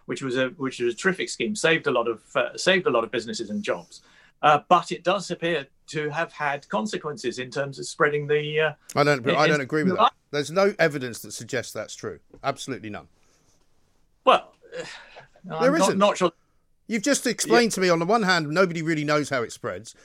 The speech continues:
Speaker 2: Now you're telling me that it
Speaker 1: No,
Speaker 2: was
Speaker 1: there,
Speaker 2: Rishi
Speaker 1: no, no,
Speaker 2: Sunak's
Speaker 1: no,
Speaker 2: fault.
Speaker 1: that's said, no, that's not what I said, Mike.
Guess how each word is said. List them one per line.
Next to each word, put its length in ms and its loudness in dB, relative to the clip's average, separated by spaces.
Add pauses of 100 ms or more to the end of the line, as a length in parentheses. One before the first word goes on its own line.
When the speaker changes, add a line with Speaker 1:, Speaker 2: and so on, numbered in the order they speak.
(160)
Speaker 2:
Now 200 2
you're 120 0
telling 280 -2
me 120 0
that 120 0
it 40 8
Speaker 1:
No, 80 10
Speaker 2:
was 80 4
Speaker 1:
there, 100 8
Speaker 2:
Rishi 120 2
Speaker 1:
no, 80 8
no, 60 6
Speaker 2:
Sunak's 400 4
Speaker 1:
no, 100 2
Speaker 2:
fault. 120 2
Speaker 1:
that's 160 2 (380)
said, 200 -2
no, 180 -2
that's 220 -8
not 120 -8
what 120 -6
I 40 -8
said, 200 -6
Mike. 180 -6